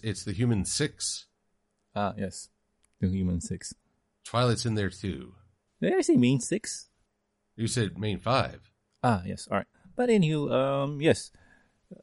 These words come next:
Speaker 2: the girls are just wondering what happened, where they are, and whatnot, and suddenly raining chocolate balls.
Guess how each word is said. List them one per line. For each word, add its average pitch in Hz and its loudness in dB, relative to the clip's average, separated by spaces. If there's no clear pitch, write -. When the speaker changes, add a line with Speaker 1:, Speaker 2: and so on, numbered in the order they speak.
Speaker 2:
the 160 -2
girls 170 8
are 139 6
just 135 2
wondering 131 4
what 104 2
happened, 110 4
where 104 4
they 101 4
are, 107 8
and 104 4
whatnot, 107 4
and 147 -2
suddenly 165 4
raining 135 8
chocolate 113 2
balls. 92 2